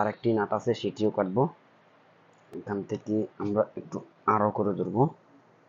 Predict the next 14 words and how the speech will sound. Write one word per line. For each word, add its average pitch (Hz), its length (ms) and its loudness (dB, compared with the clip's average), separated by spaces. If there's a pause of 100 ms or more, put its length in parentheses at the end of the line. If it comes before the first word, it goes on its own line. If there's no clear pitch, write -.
(600)
যাতে 104 260 -4 (440)
না 98 160 6
লড়ে। 110 240 8 (440)
গ্রাইন্ডিং 98 460 2
মেশিন 104 300 0
যখন 104 220 0
রানিং 98 340 2
হবে, 98 160 4 (640)
তখন 104 260 0
যাতে 110 320 4 (1200)
না 104 340 0
লড়ে, 110 280 2
সেই 92 200 -4
জন্য 104 180 6